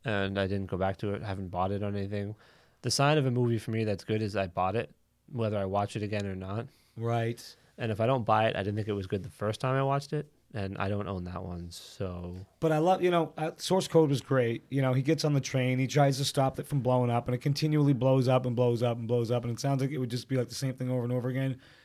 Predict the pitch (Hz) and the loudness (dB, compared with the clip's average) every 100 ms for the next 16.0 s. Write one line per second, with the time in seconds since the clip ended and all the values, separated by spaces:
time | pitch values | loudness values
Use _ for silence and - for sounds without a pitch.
0 | _ - 147 147 214 180 135 127 117 113 | _ -6 -2 2 4 4 2 2 0 0
1 | 143 - _ _ _ _ _ _ - - | -2 -2 _ _ _ _ _ _ -18 -2
2 | 151 170 160 131 113 123 143 143 - 135 | 0 2 2 2 0 0 0 -4 -2 2
3 | 143 143 143 139 139 139 131 123 123 - | 2 2 2 2 0 0 -4 -4 -6 -4
4 | 127 127 131 123 147 147 _ _ _ - | -4 -2 0 0 -2 -6 _ _ _ -8
5 | 151 143 139 135 139 139 139 135 135 139 | -2 4 4 4 0 0 0 0 0 2
6 | 143 147 - - - - 139 135 139 123 | 0 -2 -12 -20 -18 -2 0 2 0 -2
7 | - 139 139 143 123 110 139 139 139 139 | 0 2 4 2 -2 -2 0 2 2 2
8 | 143 143 143 143 139 123 117 123 - 131 | 2 4 4 4 2 2 -2 -6 -10 -10
9 | 110 - - 143 - - 156 143 143 139 | -10 -16 -12 -12 -8 -4 0 2 4 4
10 | 135 160 147 151 139 131 135 139 - - | 2 0 2 2 4 6 6 6 2 -18
11 | - - - 135 131 131 113 151 135 120 | -20 -20 -4 -2 0 -2 4 4 4 2
12 | 117 139 135 139 135 143 147 147 139 143 | 2 2 2 0 2 4 4 4 4 4
13 | 151 160 160 - _ 139 135 139 127 120 | 4 2 -4 -14 _ -6 -2 2 2 2
14 | 110 120 135 131 120 147 196 175 117 113 | 2 2 2 2 0 0 0 2 2 2
15 | 101 90 123 131 117 110 123 - 92 | 2 -4 -6 -2 -2 0 0 -2 -12